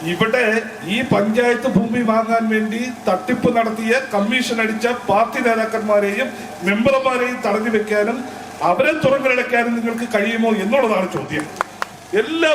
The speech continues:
പദ്ധതിയുടെ നടത്തിപ്പിലും തീവെട്ടിക്കൊളയാണ് ഇവിടെ നടന്നിട്ടുള്ളത്. ഇതേ സംബന്ധിച്ച് സമഗ്രമായ അന്വേഷണങ്ങൾ ഉണ്ടാകണം.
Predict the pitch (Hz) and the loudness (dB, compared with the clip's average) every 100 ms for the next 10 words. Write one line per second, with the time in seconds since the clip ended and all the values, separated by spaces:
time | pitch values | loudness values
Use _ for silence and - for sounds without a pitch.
0 | 302 262 269 294 294 262 262 254 254 247 | 2 -2 0 -2 0 0 0 -2 -4 -2
1 | 247 240 - 294 320 294 294 - 247 240 | -2 -4 -4 0 2 0 -2 -2 2 2
2 | 233 233 220 220 220 214 190 143 - - | 0 0 -2 -4 -4 -2 -2 -4 -8 -16
3 | - - 208 277 269 269 254 254 262 330 | -18 -8 0 2 2 0 -2 -2 0 0
4 | 302 - - - 247 302 302 339 302 294 | 0 -4 -14 -6 -2 0 0 0 2 2
5 | 269 254 254 254 254 233 233 214 220 214 | 2 0 -2 -2 -2 -4 -2 -2 -2 0
6 | 202 | -4